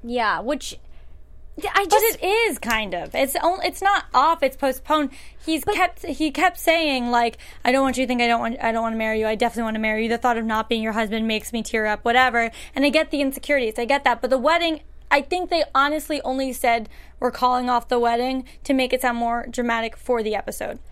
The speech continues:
Speaker 1: But do you think it's, like, in-, I feel like it was indefinitely. Like, "We're calling off the wedding until I, until it's my, it's till I say yes, until I say I want a wedding," which I don't think that's fair.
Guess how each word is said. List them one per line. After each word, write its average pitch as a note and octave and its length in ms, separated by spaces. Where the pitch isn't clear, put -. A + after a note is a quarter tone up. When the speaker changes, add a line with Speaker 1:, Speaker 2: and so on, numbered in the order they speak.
Speaker 1:
But E4 140
do E4 100
you F4+ 80
think F#4 240
it's, - 140
like, D4 180
in-, B3+ 280
I E4+ 120
feel A4+ 240
like B4 100
it E4 60
was C#4 140
indefinitely. A#3+ 840
Like, A#3 220
"We're B3+ 100
calling D#4+ 380
off F4 120
the E4 100
wedding C4+ 280
until B3 480
I, B3+ 280
until C4 380
it's B3+ 180
my, A#3 280
it's - 340
till C4+ 160
I A#3+ 120
say A3+ 180
yes, - 420
until B3+ 200
I C4+ 220
say C4 180
I A#3 40
want A3+ 120
a G#3+ 40
wedding," G3 420
which D#4+ 140
I F4+ 40
don't E4+ 160
think E4 120
that's C#4 200
fair. - 460